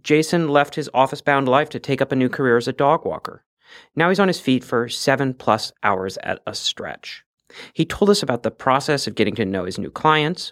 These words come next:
both the humans and the dogs, and he showed off his dog walking fanny pack,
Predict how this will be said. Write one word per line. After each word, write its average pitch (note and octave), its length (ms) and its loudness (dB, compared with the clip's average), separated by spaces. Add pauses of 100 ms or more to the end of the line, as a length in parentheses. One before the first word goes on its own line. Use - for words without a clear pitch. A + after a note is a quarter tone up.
both G2+ 220 -2
the G2+ 60 -4
humans A2+ 680 0
and F#2+ 180 -8
the F2+ 60 -8
dogs, C#3 540 2 (400)
and B2 80 -4
he C3 40 -2
showed D#3 320 2
off C3+ 220 4 (320)
his A#2 180 -6
dog C#3 300 2
walking B2+ 300 0
fanny A2+ 340 -4
pack, - 400 -12